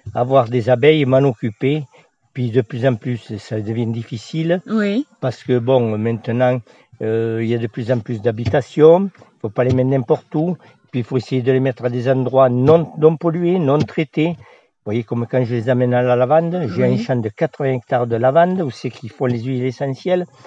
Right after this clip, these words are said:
Speaker 1: Je les mets en plein milieu et je suis sûr que la sortie, c'est rien que du miel de lavande.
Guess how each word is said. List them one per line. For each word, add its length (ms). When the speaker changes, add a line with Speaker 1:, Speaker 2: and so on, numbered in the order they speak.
Speaker 1:
Je 160
les 100
mets 180
en 120
plein 200
milieu 340
et 40
je 140
suis 180
sûr 260
que 80
la 120
sortie, 400
c'est 200
rien 200
que 100
du 140
miel 200
de 80
lavande. 420